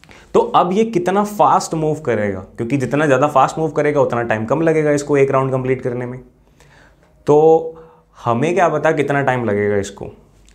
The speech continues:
देखो बिल्कुल अननोन सी है हमारे लिए सारी चीज़ें, but बिल्कुल ईजी तरीके से हम खुद, हम खुद आज इसका फॉर्मूला बना सकेंगे just with the help of dimensions। तो अभी कुछ बातें शायद समझ में नहीं आ रही, but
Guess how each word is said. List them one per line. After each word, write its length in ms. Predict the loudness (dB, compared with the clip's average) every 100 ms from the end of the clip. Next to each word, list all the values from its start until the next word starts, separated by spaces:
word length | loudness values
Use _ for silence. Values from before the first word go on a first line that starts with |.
| _ -2
देखो 120 | 2
बिल्कुल 360 | 4 6 4 2
अननोन 460 | 0 -2 0 -2
सी 160 | -2 -2
है 120 | -2
हमारे 300 | -2 -2 -2
लिए 160 | -2 -4
सारी 240 | -2 -4
चीज़ें, 320 | -2 -2 -2 -6 -14 -2
but 200 | 0 0 -6 -14 -4
बिल्कुल 760 | 0 0 0 4 4 2 -6 -4
ईजी 280 | -2 0 -2
तरीके 400 | -2 -2 -4 -4
से 320 | -2 -4 -8 -18 -4
हम 280 | -2 -2 -2
खुद, 400 | 2 2 2 -6 -12 -20 _ _ -4
हम 240 | -2 -2
खुद 300 | -4 -4 -2 0
आज 260 | 0 0 -4
इसका 220 | -4 -2
फॉर्मूला 380 | 0 0 2 0 -2 -10 -16 -2
बना 360 | 0 2 2
सकेंगे 500 | 2 -2 -2 -2 -2 -2 -6 -20 -14
just 400 | -4 -2 0 -2 -4
with 180 | -2 0
the 100 | 0
help 260 | 2 0 0
of 220 | -2 -2 -10 -8 -2
dimensions। 720 | -2 -2 -4 -6 -12 -10 -10 -10 -20 -10 0
तो 60 |
अभी 140 | 2 4
कुछ 160 | 2
बातें 240 | 2 0 0
शायद 200 | 0 0
समझ 240 | 0 0
में 120 | 0
नहीं 140 | 0 0
आ 60 |
रही, 200 | -2 -2 -4 -10 -14 0
but 260 | 0 0